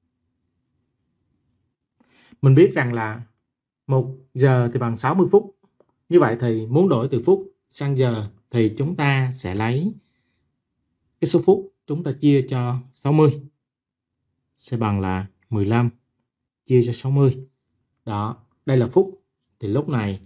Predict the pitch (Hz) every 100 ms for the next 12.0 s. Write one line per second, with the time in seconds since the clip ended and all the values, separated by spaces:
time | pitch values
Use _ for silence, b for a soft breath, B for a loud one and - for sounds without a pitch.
0 | - 120 113 104 92 113 113 110 92 92
1 | 92 101 90 - _ _ _ _ _ _
2 | _ _ _ 127 123 - _ _ _ _
3 | _ _ _ _ - 113 117 127 104 113
4 | 113 101 131 104 - 185 - - _ _
5 | _ - 127 117 107 87 - _ _ _
6 | _ _ - 135 135 127 147 139 127 120
7 | - 170 170 147 123 120 143 139 131 110
8 | 95 98 _ - 214 175 110 92 95 120
9 | 123 110 90 131 123 135 135 185 - -
10 | 147 143 98 107 143 - _ _ 127 120
11 | - _ _ _ _ _ 139 131 127